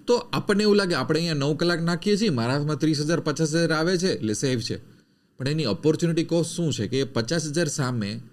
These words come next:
જો તમે તમારી જાતને કેપેબલ બનાવી હોય તો તમે તો બહુ કમાઈ શકત, પણ તમને એ પચાસ હજાર સેફ લાગતા હતા, અને સામે તમારી નવ કલાક, બાર કલાક જતી રહે છે. Actually બહુ વધારે જતું રહે છે આ તો,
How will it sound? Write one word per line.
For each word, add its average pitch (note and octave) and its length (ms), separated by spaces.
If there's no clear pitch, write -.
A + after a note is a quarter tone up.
જો A#2+ 200
તમે C3+ 320
તમારી E3 320
જાતને C#3+ 320
કેપેબલ C#3 400
બનાવી C#3+ 380
હોય B2+ 80
તો A2+ 80
તમે C3 200
તો D#3+ 80
બહુ F#3+ 220
કમાઈ F3+ 280
શકત, G#2+ 340
પણ G#2+ 100
તમને C#3 260
એ E3+ 40
પચાસ C#3+ 320
હજાર E3+ 160
સેફ C#3 360
લાગતા G2 260
હતા, F#2 120
અને G#2+ 120
સામે B2 340
તમારી D#3 260
નવ A#2+ 280
કલાક, D#3+ 300
બાર A#2 360
કલાક D#3 260
જતી A#2+ 340
રહે A#2 140
છે. - 360
Actually D#3+ 280
બહુ D3+ 260
વધારે D#3 320
જતું C3+ 320
રહે G#2 100
છે G#2+ 80
આ F#2+ 80
તો, B2 140